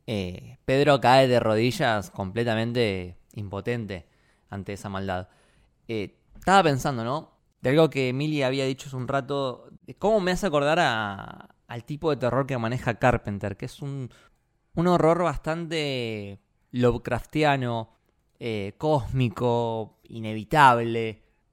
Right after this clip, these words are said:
Eh, me acordé varias veces de la película, de, de la película, que también tenía esto de,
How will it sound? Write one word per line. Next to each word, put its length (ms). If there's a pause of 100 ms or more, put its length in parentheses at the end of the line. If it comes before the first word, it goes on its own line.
(280)
Eh, 260
me 80
acordé 240
varias 220
veces 480
de 120
la 140
película, 1080
de, 100
de 180
la 120
película, 460 (240)
que 120
también 280
tenía 260
esto 280
de, 340